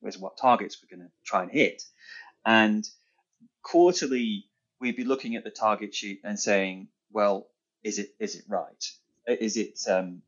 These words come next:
you know, are we, are we either gonna hit those targets that we put in place, or are they ridiculously over optimistic, or is it opposite? Are we doing a lot better than, than we said?" Because, um, you know, i-, if, if,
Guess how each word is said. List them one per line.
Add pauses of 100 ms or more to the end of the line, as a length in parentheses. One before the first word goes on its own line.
you
know,
are
we, (120)
are
we
either
gonna
hit
those
targets
that
we
put
in
place,
or
are
they
ridiculously
over
optimistic, (320)
or
is
it
opposite?
Are
we
doing
a
lot
better (440)
than, (140)
than
we
said?"
Because, (400)
um, (520)
you
know,
i-,
if, (100)
if,